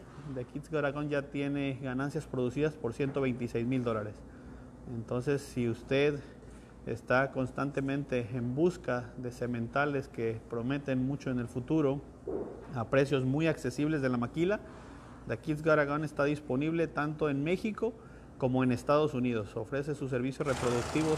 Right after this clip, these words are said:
acá en Estados Unidos a través de envíos de semen fresco directamente de aquí de Santa Hill Ranch en Nueva York. Y en esta, en México, en Estados Unidos, en, ah, semen fresco en Nueva York y en,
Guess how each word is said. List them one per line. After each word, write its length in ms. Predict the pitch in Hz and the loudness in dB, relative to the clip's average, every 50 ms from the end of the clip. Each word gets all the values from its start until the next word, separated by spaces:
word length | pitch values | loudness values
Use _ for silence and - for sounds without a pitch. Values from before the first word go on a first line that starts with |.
| - - 139 | 0 0 -2
acá 220 | 120 120 - 135 | -2 2 2 2
en 100 | 139 151 | 2 2
Estados 400 | 139 - - 139 135 139 135 - | 0 -2 0 0 2 0 0 0
Unidos 380 | 135 139 147 151 156 147 - - - - - - - - - - - | -2 0 2 2 0 0 -2 -6 -14 -16 -18 -18 -18 -18 -18 -8 -6
a 100 | 123 117 | -6 -4
través 340 | - - 117 120 127 139 139 | 0 2 2 4 4 4 2
de 80 | 143 | 2
envíos 360 | 131 131 131 135 143 147 139 139 | 0 2 2 4 4 4 4 2
de 80 | 123 | 0
semen 300 | - - 135 143 139 131 | -2 -2 0 0 0 -2
fresco 400 | 135 - 139 156 151 - - 151 | 0 0 0 0 0 0 -2 0
directamente 760 | 131 127 127 131 131 - 135 135 135 135 139 135 143 131 123 - - - - - - - - - - | 0 2 0 -2 -4 -6 -6 -4 -4 -4 -4 -2 -2 -2 -2 -2 -6 -14 -16 -18 -18 -18 -14 -6 -4
de 80 | 120 | -4
aquí 220 | 117 - - 139 139 | -4 -2 0 2 2
de 100 | 135 127 | 2 2
Santa 300 | - 135 139 - 131 131 | 2 0 0 0 0 0
Hill 160 | 131 123 123 | 0 2 2
Ranch 280 | 123 135 147 147 - 143 | 2 0 0 0 0 0
en 120 | 127 127 | 0 0
Nueva 200 | 123 120 117 117 | 2 2 2 2
York. 220 | 131 151 208 247 - - - - - - - - - - - - - - - - - | 2 2 2 0 -2 -8 -16 -16 -18 -18 -18 -18 -18 -18 -18 -18 -18 -14 -8 -4 -2
Y 180 | 120 120 127 127 | -2 0 2 2
en 120 | 127 127 | 4 2
esta, 280 | 127 123 - - - - | 2 0 -2 -4 -2 -2
en 420 | - 131 127 127 127 127 127 127 131 | 0 0 0 2 2 2 2 2 0
México, 520 | 147 160 156 - 190 180 - - 202 226 - - - - - - - - - - - - - - | 0 0 -2 -2 -4 -4 -2 0 -2 -2 -2 -6 -14 -16 -16 -16 -16 -16 -18 -18 -18 -18 -10 -4
en 80 | - 143 | -2 -2
Estados 320 | 139 - - 202 208 196 | 2 4 6 6 6 6
Unidos, 320 | 196 190 196 202 190 - - | 4 2 2 0 0 0 -4
en, 140 | 165 147 - - | -6 -4 -2 0
ah, 400 | 131 131 131 127 127 127 135 131 - - - - | 0 2 2 0 0 -2 -4 -6 -8 -12 -10 -4
semen 340 | - 151 156 165 160 156 - | -4 -2 -2 -2 -2 -2 -2
fresco 340 | - 165 180 175 175 - 185 | 2 2 2 2 0 -2 -2
en 80 | 165 | -2
Nueva 160 | 151 147 143 | 0 0 0
York 180 | 147 175 220 226 - - - - | 2 0 0 -2 -4 -12 -8 -2
y 240 | - 156 190 226 247 - - - - - - - - - - - - - - | 0 2 2 2 0 -2 -6 -12 -14 -14 -16 -16 -16 -16 -16 -16 -16 -10 -6
en, 340 | 135 127 127 127 127 123 | -4 -2 0 0 0 -2